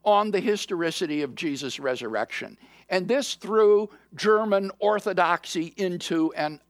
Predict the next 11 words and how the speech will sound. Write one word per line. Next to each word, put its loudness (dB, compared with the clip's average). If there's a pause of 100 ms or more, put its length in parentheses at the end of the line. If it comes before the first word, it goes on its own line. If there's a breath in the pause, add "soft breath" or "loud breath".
uproar. 0 (960 soft breath)
According 2
to -2 (180)
Reimarus, 2 (500 soft breath)
Jesus 2 (360)
claimed 0
only 2
to 0
have 0
been 2
an -2